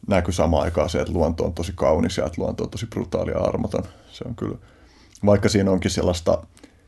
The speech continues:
tietynlaista niinku ikään kuin perus Hollywood-elementtiä, niin se oli kyllä musta silti tosi vaikuttava leffa. Tuli vielä mieleen tästä niinku näiden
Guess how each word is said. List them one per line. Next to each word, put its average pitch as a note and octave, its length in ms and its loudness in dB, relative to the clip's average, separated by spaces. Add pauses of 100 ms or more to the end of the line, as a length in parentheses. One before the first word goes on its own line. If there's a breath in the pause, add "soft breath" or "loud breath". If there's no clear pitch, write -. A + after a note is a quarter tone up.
(500 soft breath)
tietynlaista E2 540 4
niinku - 360 -6 (1500)
ikään E2 260 2
kuin E2+ 140 -4
perus E2 340 2
Hollywood-elementtiä, - 920 0
niin - 80 -2
se - 80 -2
oli - 80 -2
kyllä - 160 -4
musta - 180 -8
silti - 200 -6
tosi - 240 -6
vaikuttava - 480 -4
leffa. G#2 300 -4 (1120 loud breath)
Tuli G#2 160 6
vielä G2+ 140 8
mieleen F#2 280 8
tästä F2 260 4
niinku E2 220 2
näiden E2 360 2